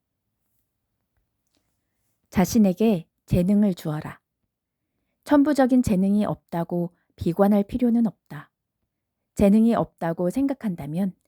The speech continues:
그것을 습득하면 된다. 오늘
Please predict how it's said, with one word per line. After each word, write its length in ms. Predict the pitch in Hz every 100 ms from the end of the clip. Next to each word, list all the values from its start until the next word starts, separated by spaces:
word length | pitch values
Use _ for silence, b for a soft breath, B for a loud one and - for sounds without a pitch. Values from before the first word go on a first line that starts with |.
| _ _ _
그것을 580 | - 180 170 190 180 170
습득하면 720 | - - 294 - 254 202 170
된다. 420 | 151 147 151 - _ _ _ _ _ _ _ _ _ _ _ _ _ _ _ _ _ _ _ _ _
오늘 480 | 220 214 240 226 156